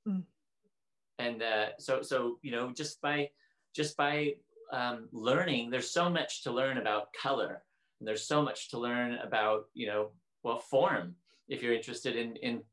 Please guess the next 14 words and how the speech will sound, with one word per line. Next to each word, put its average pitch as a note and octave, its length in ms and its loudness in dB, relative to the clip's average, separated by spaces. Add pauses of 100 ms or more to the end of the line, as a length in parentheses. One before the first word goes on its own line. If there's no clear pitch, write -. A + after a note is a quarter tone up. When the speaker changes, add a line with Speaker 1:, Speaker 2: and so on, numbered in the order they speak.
Speaker 2:
in A#2+ 120 0
form. C3+ 420 0 (480)
Um, G#2+ 400 0 (260)
so C#3 180 4
just D3 260 0
continuing D#3+ 580 2
that A#2 260 2
process C3+ 380 2
of A2 100 -4
learning C3 260 0
and B2+ 80 -2
then, D3 200 0 (520)
and D3 180 4
then C#3+ 260 2